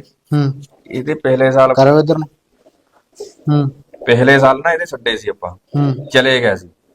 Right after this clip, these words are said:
Speaker 2: ਤਾਰੀ
Speaker 1: ਹੂੰ।
Speaker 2: ਵਾਲੇ ਕਬੂਤਰਾਂ ਨਾਲ ਹੀ।
Speaker 1: ਹੂੰ।
Speaker 2: ਤੇ ਇਸ ਵਾਰ ਇਹਦੇ ਨਾਲ ਕਢਾਏ ਆ ਵੀ ਸੌ ਪਰਸੈਂਟ ਨਹੀਂ ਜਾਂਦੇ।
Speaker 1: ਓਕੇ,
Speaker 2: ਹਾਂ।
Speaker 1: ਕਿਹੋ ਜਿਹੇ ਕੱਢੇ ਬੱਚੇ?
Speaker 2: ਇਹ ਲਾਲਚੀ ਨੇ ਕੱਢੇ ਨੇ।
Speaker 1: ਹੂੰ।
Speaker 2: ਜਾਣੀ ਪਹਿਲਾਂ ਰੱਤੇ ਸੀਗੇ,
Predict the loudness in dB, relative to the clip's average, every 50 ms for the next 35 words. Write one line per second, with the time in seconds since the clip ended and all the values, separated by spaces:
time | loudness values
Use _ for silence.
0 | _ 0 0 2 2 2 0 -2 -4 -6 -12 -10 -6 -4 -4 -4 -4 -6 -8 -12
1 | -18 _ -14 -6 -2 -2 0 0 0 0 0 2 2 4 4 4 2 2 0 0
2 | -2 0 2 2 4 4 4 4 2 0 -4 -10 _ _ _ _ _ _ _ _
3 | _ _ _ -4 0 2 4 4 4 0 -2 -8 -8 -8 -6 -8 -8 -6 -6 -8
4 | -10 -10 -12 -18 -20 _ _ _ -20 _ _ _ -20 -20 -20 _ -14 -8 -4 -4
5 | -2 0 0 0 0 -2 _ -8 -2 2 4 4 6 6 4 4 2 2 2 2
6 | 0 0 -2 -4 -6 -6 -6 -10 _ _ _ _ _ -12 -4 2 4 6 6 4
7 | 4 0 -8 -12 -12 -12 -12 -12 -10 -10 -10 -10 -12 -14 _ _ _ _ -4 -2
8 | 0 0 0 -2 -2 -2 -2 -2 -2 0 0 2 4 4 4 2 0 -4 -2 -4
9 | -4 -4 -4 -8 -8 -10 -10